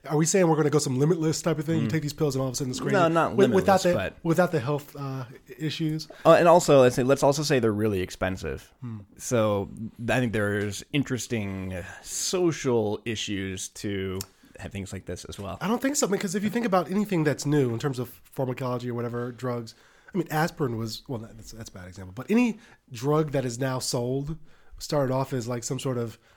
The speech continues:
Speaker 1: new weird thing that wasn't well tested. Now they're gi-, giving
Speaker 2: Sure.
Speaker 1: that stuff like candy. You know
Speaker 2: But
Speaker 1: what I mean?
Speaker 2: I'll, the, I think the difference there as well is that that is a thing to fix you from a sick state to being healthy, and not
Speaker 1: I got
Speaker 2: necessarily
Speaker 1: you.
Speaker 2: taking someone perfectly healthy and,
Speaker 1: I got you.
Speaker 2: and changing them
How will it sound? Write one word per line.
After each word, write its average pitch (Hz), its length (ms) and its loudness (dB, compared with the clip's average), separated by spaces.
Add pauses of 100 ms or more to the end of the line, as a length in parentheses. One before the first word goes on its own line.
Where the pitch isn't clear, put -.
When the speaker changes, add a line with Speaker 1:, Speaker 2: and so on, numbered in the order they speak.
(640)
Speaker 1:
new 139 280 2
weird 135 300 0
thing 131 380 -4
that 123 160 -6 (320)
wasn't 127 340 -6
well 123 220 -6
tested. 131 280 -8
Now 170 100 2
they're 160 100 4
gi-, 143 260 -2
giving 160 200 6
Speaker 2:
Sure. 131 120 6
Speaker 1:
that 113 80 4
stuff 147 160 -4
like 120 120 -8
candy. 135 320 -6
You 120 240 -10
know 131 40 -2
Speaker 2:
But 151 140 10
Speaker 1:
what 143 80 2
I 160 40 8
mean? 160 60 8
Speaker 2:
I'll, 160 160 6
the, 131 220 4
I 98 40 2
think 123 180 -2
the 123 100 -4
difference 110 340 -2
there 113 280 2
as 101 180 -4
well 107 360 0
is 98 220 -6
that 98 320 -2 (400)
that 131 220 6
is 131 100 -2
a 127 60 0
thing 120 440 0
to 107 400 -2
fix - 640 -6
you 123 220 2
from 113 220 -2
a 95 100 -6
sick - 440 -2
state 101 420 -2 (180)
to 110 360 -2 (240)
being 110 300 2
healthy, 92 600 -6
and 107 120 -4
not 113 80 0
Speaker 1:
I 110 40 2
got 104 60 -4
Speaker 2:
necessarily 113 260 -2
Speaker 1:
you. - 40 -12
Speaker 2:
taking 107 260 -4
someone 110 180 -4
perfectly 101 380 -4
healthy 101 360 -4
and, - 80 -4
Speaker 1:
I 160 60 0
got 127 140 0
you. 107 100 -10
Speaker 2:
and 107 140 -8
changing 90 340 -6
them 80 160 -14